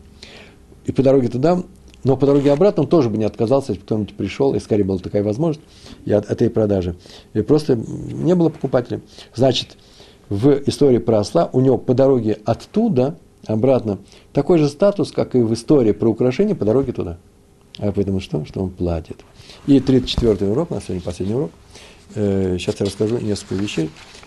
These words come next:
Э, очень важный урок был. Э, нашей Мишне мы учили,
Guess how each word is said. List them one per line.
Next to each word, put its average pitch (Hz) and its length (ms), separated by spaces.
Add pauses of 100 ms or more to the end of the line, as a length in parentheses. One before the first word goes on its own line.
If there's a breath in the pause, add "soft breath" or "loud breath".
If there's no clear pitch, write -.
(120)
Э, 101 340
очень 117 180
важный 101 360
урок 139 200
был. 185 180 (540 loud breath)
Э, 110 160
нашей 120 300
Мишне 117 240
мы 117 140
учили, 101 360